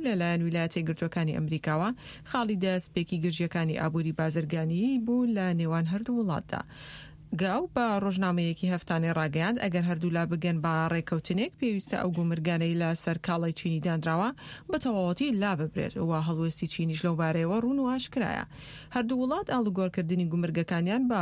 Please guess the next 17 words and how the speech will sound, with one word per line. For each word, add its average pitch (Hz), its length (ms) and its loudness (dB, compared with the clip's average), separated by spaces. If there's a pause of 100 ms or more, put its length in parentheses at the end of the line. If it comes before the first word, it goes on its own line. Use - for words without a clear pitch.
(120)
بەری 170 260 0
سێسەد 170 280 0
و 160 120 0
شەست 170 240 -2
میلیۆن 170 340 0
دۆلار 180 360 2
لە 226 120 2
نێوان 202 300 0
تابوو. - 320 0 (340)
هەروەها 165 400 2
لە 170 80 2 (140)
مانگی 165 300 0
پێنجەوە 175 440 2
گفتوگۆکانی 170 760 0
نێوانیان 240 580 2 (100)
کۆتایی 196 560 0
پێهات 165 380 0